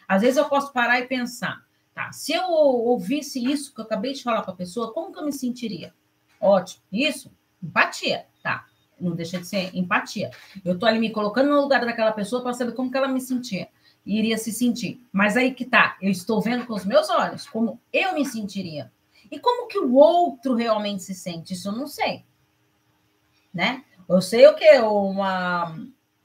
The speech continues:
é, o Pedro Calabresa, ele fala aí, é, muito isso que eu acho bem interessante, né? Você dá um aperto de mão lá na pessoa, aí a pessoa sente a dor. "Ai, ai, ai." Tá,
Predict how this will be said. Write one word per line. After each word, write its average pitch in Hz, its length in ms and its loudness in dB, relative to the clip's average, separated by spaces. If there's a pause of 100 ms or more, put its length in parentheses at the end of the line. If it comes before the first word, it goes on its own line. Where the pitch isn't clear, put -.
(680)
é, 180 520 0
o 170 200 -8
Pedro 277 240 6
Calabresa, 233 500 -2
ele 247 120 -4
fala 220 320 -2
aí, 214 160 -4
é, 190 600 -4
muito 208 380 -2
isso 233 180 -8
que - 60 -8
eu 226 60 0
acho 220 140 -10
bem 240 140 -2
interessante, 240 600 -4
né? 180 80 -6
Você 202 140 -8
dá 247 120 -2
um 254 80 0
aperto 214 720 -4
de 170 180 -6
mão 180 300 -4
lá 160 140 -8
na 156 100 -10
pessoa, - 560 -4 (400)
aí 226 120 2
a 247 60 4
pessoa 262 300 2
sente 269 300 -2
a 247 60 -2
dor. 208 240 -2
"Ai, 415 380 -6
ai, 311 180 0
ai." 254 280 -4
Tá, 202 220 -4